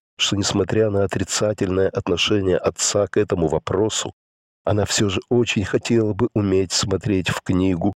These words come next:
и даже изучать гмару. Двор Лея обещала ей свою помощь в приобретении знаний в области еврейских наук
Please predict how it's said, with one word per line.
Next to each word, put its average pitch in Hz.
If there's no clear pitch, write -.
и 113
даже 90
изучать 80
гмару. 76
Двор 85
Лея 85
обещала 90
ей 85
свою 90
помощь 87
в -
приобретении 90
знаний 85
в 80
области 87
еврейских 87
наук 82